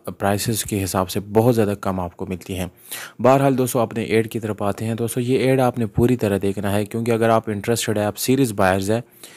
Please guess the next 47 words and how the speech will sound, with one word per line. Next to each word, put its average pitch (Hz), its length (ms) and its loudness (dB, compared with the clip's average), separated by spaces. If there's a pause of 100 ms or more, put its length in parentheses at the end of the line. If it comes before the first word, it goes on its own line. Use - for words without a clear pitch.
(260)
तो 123 60 0
प्लीज़ 135 260 2
वीडियो 139 200 6
बिल्कुल 127 280 2
आखिर 113 240 0
तक 107 180 -4
देख 104 200 -2
लीजिएगा 107 420 -2
क्योंकि 101 300 -8
वीडियो 113 220 0
के 107 100 -8
लास्ट 101 300 0
तक 98 180 -10
मैं 101 120 -4
आप 95 200 -4
लोगों 98 120 -4
को 98 100 -10
मालिक 95 260 -4
का 95 80 -8
कॉन्टैक्ट 92 400 -8
नंबर, 92 200 -6
लोकेशन 104 400 -4
और 107 120 0
डिमांड 104 480 0
देने 101 280 0
वाला 120 200 -2
हूँ। 131 180 -2 (400)
तो 127 80 2
मुकम्मल 135 380 2
डिटेल 123 240 -2
जानने 110 320 -2
के 110 80 -6
लिए 107 120 -4
ये 104 120 -4
वीडियो 107 240 -2
आप 95 180 -6
लोगों 98 120 -4
को 95 120 -14
पूरी 101 180 -4
तरह 101 220 -6
देखना 101 400 -8 (160)
ज़रूरी 95 320 -2
है। 92 140 -4
दोस्तों, 95 280 -10
यानी 92 140 -8
आपके 90 240 -10
लिए 95 140 -8